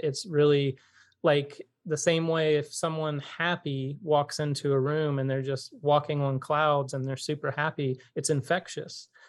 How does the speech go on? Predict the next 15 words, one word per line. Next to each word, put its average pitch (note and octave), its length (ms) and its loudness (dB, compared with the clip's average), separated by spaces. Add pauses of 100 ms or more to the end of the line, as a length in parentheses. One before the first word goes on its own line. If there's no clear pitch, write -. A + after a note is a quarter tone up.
You C#3+ 80 2
know, C#3+ 140 4
it's D3 120 2
like, C#3+ 160 4
it's C#3+ 160 0
a C3+ 80 2
resonant D3 460 2
energy C#3+ 440 -4
that C3+ 360 0 (120)
connects D3 380 -4
with C#3+ 160 -4
you, C3+ 160 4
and C3 100 4
you're C#3+ 120 0
like, B2 340 0